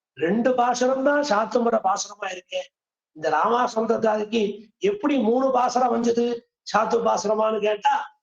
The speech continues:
இதே பிரபந்தத்தை முதல் தரம் எழுத ஆரம்பிச்சார் திருவரங்க தமுதனார். ராமானுஜரோட திவ்ய மங்கள விக்கிரகத்தை, அந்த திவ்ய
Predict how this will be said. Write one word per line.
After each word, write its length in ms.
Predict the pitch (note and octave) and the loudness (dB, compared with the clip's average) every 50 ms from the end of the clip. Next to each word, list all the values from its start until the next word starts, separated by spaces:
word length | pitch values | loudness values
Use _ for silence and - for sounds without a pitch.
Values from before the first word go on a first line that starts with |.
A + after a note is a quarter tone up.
| _ _ _ _ _ _ | _ _ _ _ _ _
இதே 240 | C#3+ D#3 G3 G#3 A#3+ C4+ C4+ | -2 0 2 2 2 2 2
பிரபந்தத்தை 600 | C4 G#3+ F#3 G#3 G3+ G#3 G#3 G#3 G3+ - - A3+ F#3+ F#3 G3 - - - - _ _ _ _ _ | 0 0 0 0 0 0 0 -2 -2 0 0 0 0 -2 -4 -8 -12 -18 -20 _ _ _ _ _
முதல் 280 | - G3 A#3+ B3+ C4+ B3+ | -2 0 0 0 0 0
தரம் 220 | B3 A3 A#3 A#3+ G3+ | 0 0 2 2 2
எழுத 140 | G3 G3+ A3 A3 G#3 | 2 2 2 2 2
ஆரம்பிச்சார் 520 | F#3+ G3+ F#3+ F#3 F3+ - - G#3+ A3 A3 G#3 A3+ - _ _ _ _ _ | 0 0 0 -2 -2 0 0 0 0 0 -4 -8 -12 _ _ _ _ _
திருவரங்க 420 | F3+ G3 A3 A3 A3 G#3+ G3+ G3 G3+ F#3+ G3 F#3 | -2 0 0 2 0 0 0 0 -2 -2 -2 -2
தமுதனார். 500 | F3 F3 F#3 F#3+ F#3+ G3+ G#3+ A3+ G#3+ A3+ - _ _ _ _ _ _ _ _ _ | -2 0 0 0 0 0 0 -2 -4 -6 -10 _ _ _ _ _ _ _ _ _
ராமானுஜரோட 920 | C3+ C#3+ E3 F#3+ G#3 A#3 A#3 A#3+ A#3+ A#3+ A#3 A3+ A3+ F#3 G3+ G3+ G#3 G3+ G3+ F#3 E3+ - - _ _ _ _ _ _ _ | -4 -2 0 0 0 0 0 0 0 0 0 0 0 0 0 0 0 0 0 -2 -4 -6 -12 _ _ _ _ _ _ _
திவ்ய 280 | - G3 G3 A3 A#3+ B3+ B3 A3+ | -8 -6 -4 0 0 0 2 2
மங்கள 280 | A3 G#3+ G#3 G#3 G3+ F#3+ F3+ E3+ | 0 0 0 0 0 0 0 -2
விக்கிரகத்தை, 580 | E3+ E3+ - A3 G#3+ - - G4+ G4+ - - - - - _ _ _ _ _ _ _ - | -2 -2 0 -2 0 0 0 -2 -4 -4 -10 -14 -14 -16 _ _ _ _ _ _ _ -10
அந்த 220 | - F3+ F#3 E3 - | -4 -4 -2 -2 -2
திவ்ய 280 | G3 G3+ G#3+ B3+ B3+ | -2 -2 0 0 0